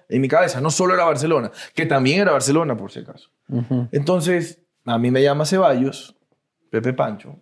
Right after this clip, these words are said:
Speaker 1: y me dice que tiene ese problema, eh, que le faltan diecinueve mil dólares. Y que, eh, debe la liga si se los podíamos dar. Que nos, eso hacemos siempre, por si acaso. Todas las semanas le prestamos a los clubes, los adelantamos, cuando hay. Y le digo, "La liga está cerrada,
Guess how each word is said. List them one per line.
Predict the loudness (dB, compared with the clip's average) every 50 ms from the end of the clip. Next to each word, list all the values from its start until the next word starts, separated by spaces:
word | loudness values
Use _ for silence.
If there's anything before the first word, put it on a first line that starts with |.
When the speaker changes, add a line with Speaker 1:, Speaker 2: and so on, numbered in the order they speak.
| _ _ _
Speaker 1:
y | -10
me | -10 -8 -8
dice | -10 -10 -10 -12 -12
que | -12 -12
tiene | -12 -10 -10 -8
ese | -6 -6 -2 -2
problema, | 0 0 2 2 2 2 2 0 -2 -4 -6 -8 -12 _ _ _
eh, | -12 -10 -8 -8 -8 -8 -10 -12 -12 -14 -16 -16 -18 -18 -20 -16
que | -12 -10 -10
le | -8
faltan | -4 -4 -4 -4 -4 -8 -10
diecinueve | -10 -10 -12 -12 -14 -12 -12 -12
mil | -12 -12 -10
dólares. | -10 -10 -10 -12 -14 -16 -18 -20 _ _ _ -20 _ _ _
Y | -4
que, | 2 4 6 6 6 4 2 0 0
eh, | 0
debe | 0 0 2 6 6 6 6 6
la | 4 4
liga | 4 2 0 2 2 0 0
si | 0 -2
se | -2 -2 -2
los | -2 -4
podíamos | -4 -4 -2 -2 -2 -2 0 2
dar. | 4 4 2 2 -2
Que | -4 -4 -4
nos, | -4 -4 -6 -4 -2
eso | 0 2 4 4 2
hacemos | 2 2 0 -2 -2 -2 -4
siempre, | -4 -2 0 0 0 2 0 -2 -2
por | -2 -6 -8
si | -10
acaso. | -12 -12 -12 -16 -18 -20 _ _ _ _ _ _ _
Todas | -2 0 2 2 2
las | 2 0
semanas | 0 -2 -2 0 2 2 2
le | 4 2 2
prestamos | 2 -2 -2 -2 -2 -4 -2 -4 -6 -8 -10 -6
a | -4 -2
los | -2 -2 -4
clubes, | -4 -2 0 0 2 2 2
los | 0 0
adelantamos, | -2 -2 -4 -8 -6 -2 -2 -2 0 -2 -6 -8 -12 -20 _ _ _ _ _
cuando | -4 0 2 2 2
hay. | 2 0 -4 -10 -18 _ _ _ _ _ _ _ _ _ _ _ _ _ _ _ _ -2
Y |
le | 0 2
digo, | 2 2
"La | 2 0
liga | -2 -2 -4
está | -4 -6 -8
cerrada, | -6 -6 -4 -2 -2 -4 -4